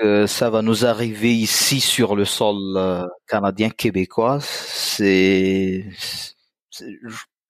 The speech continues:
je, je trouve pas les mots là, puisque tellement on est content, tellement on se voit voir cette responsabilité là que, que nous,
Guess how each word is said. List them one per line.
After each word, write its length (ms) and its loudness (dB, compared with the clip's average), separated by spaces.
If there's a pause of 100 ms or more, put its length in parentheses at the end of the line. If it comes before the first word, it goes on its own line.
(800)
je, 240 -6
je 160 -6
trouve 300 -2
pas 160 2
les 160 2
mots 300 2
là, 100 -2
puisque 280 -6 (200)
tellement 440 2
on 100 0
est 260 0 (160)
content, 580 -2 (600)
tellement 560 2
on 40 -4
se 240 -4
voit 1000 2
voir 540 -2
cette 420 -2
responsabilité 1040 -2
là 200 2
que, 440 0
que 160 0
nous, 680 0